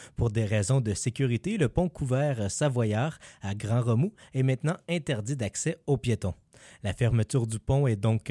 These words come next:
complète, ce qui a provoqué de vives réactions sur les réseaux sociaux,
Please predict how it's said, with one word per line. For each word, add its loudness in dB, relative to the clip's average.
complète, -2
ce -4
qui -2
a 0
provoqué 2
de 0
vives 0
réactions 0
sur 0
les 2
réseaux 0
sociaux, -2